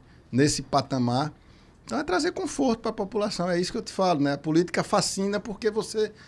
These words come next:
você sabendo, é,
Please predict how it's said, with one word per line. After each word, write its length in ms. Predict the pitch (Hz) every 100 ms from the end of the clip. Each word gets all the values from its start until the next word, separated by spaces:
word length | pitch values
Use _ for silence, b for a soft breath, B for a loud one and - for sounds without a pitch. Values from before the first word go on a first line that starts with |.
| B B B -
você 540 | 151 165 190 185 180
sabendo, 1300 | 160 - - 185 151 185 220 202 170 156 139 120 113 113
é, 440 | 117 123 120 113